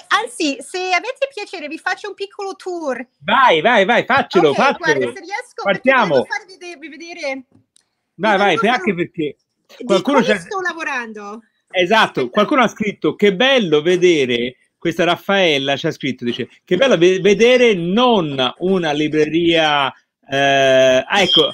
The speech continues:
Speaker 2: "apprezzo come
Speaker 1: Raffaella, guarda.
Speaker 2: questa conversazione ci siano tante autentiche bottiglie e non una finta libreria." Bello.
Speaker 1: Ok, io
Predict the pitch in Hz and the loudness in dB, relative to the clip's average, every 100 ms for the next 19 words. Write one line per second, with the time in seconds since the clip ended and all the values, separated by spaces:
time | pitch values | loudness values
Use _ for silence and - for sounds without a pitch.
0 | - - 175 - 269 240 202 220 240 233 | -6 -6 -4 2 2 4 4 4 2 0
1 | 277 330 294 196 247 - 208 220 233 233 | 0 -2 -2 -4 -2 -2 -2 -2 -2 -2
2 | 277 - - 285 226 214 254 262 247 214 | -4 -4 -6 -4 -4 -6 -8 -6 -4 -6
3 | _ 254 311 302 254 240 240 269 214 214 | _ 2 2 2 2 4 4 2 2 4
4 | 202 196 - 135 117 110 - - 170 214 | 6 4 2 -4 -4 -4 -8 -2 0 2
5 | 240 202 170 214 190 175 156 131 123 120 | 2 2 -2 -2 -4 -4 -6 -8 -10 -8
6 | 113 - _ _ 131 131 120 110 - _ | -10 -12 _ _ -2 -2 -4 -12 -16 _
7 | _ 330 453 523 415 | _ -2 0 0 0